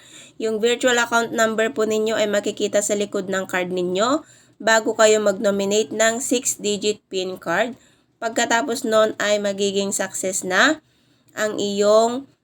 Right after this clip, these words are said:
pag-link. So, your GCash card is now ready to use. Pwede mo na siyang gamitin.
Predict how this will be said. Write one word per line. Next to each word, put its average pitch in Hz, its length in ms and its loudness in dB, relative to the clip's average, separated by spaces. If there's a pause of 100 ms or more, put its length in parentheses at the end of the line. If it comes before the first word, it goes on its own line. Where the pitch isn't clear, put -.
(100)
pag-link. 185 800 -2
So, 240 400 -2
your 214 320 0
GCash 226 480 0
card 220 240 0
is 220 160 -6
now 202 160 0
ready 190 400 -2
to 185 80 -6
use. 202 480 4
Pwede 190 300 -6
mo 190 100 -4
na 190 160 -2
siyang 190 240 -4
gamitin. 202 560 -2